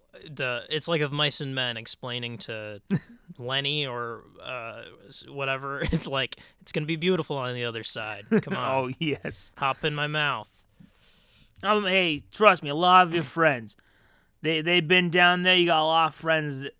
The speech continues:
Speaker 2: in there right now, so it's gonna be great.
Speaker 1: <laughs> Yeah.
Speaker 2: And then, you know,
Speaker 1: Um,
Speaker 2: when you get to the kitty litter, think of it like a trip to Sandals, Jamaica or something. It's a beach, you know, sand everywhere.
Speaker 1: Yeah,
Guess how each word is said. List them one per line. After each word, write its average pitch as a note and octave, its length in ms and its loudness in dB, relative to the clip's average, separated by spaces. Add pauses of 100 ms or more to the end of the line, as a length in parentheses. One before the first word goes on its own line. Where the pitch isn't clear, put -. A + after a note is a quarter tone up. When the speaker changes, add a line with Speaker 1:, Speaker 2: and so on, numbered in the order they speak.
(160)
Speaker 2:
in F3+ 220 -2
there D3+ 180 2
right D3+ 260 2
now, C#3 400 -6
so C3 320 -8
it's C3+ 240 -8
gonna D#3+ 260 -4
be C3+ 120 -8
great. B2+ 460 -6 (280)
Speaker 1:
<laughs> - 100 -14 (460)
Yeah. A#2+ 300 -14 (880)
Speaker 2:
And E3+ 140 -2
then, A3+ 160 6
you A#3 140 2
know, A3+ 100 6
Speaker 1:
Um, G#3+ 60 2
Speaker 2:
when G3 160 0
you F3 60 -2
get F3+ 220 2
to F3+ 80 -8
the F3 140 0
kitty F#3 340 0
litter, F3+ 300 -2
think F#3+ 260 -2
of F3 120 -4
it F3+ 40 -2
like F3 140 -4
a D#3 80 -6
trip D#3+ 280 -4
to D3+ 80 -8
Sandals, D#3+ 440 -2
Jamaica C#3+ 480 -6
or A2+ 140 -10
something. A2+ 340 -14
It's A#2+ 140 -8
a - 20 -4
beach, D3+ 460 0
you E3+ 80 -4
know, A#2+ 240 -10
sand D3 420 -2
everywhere. A#2+ 440 -4
Speaker 1:
Yeah, C3 340 -4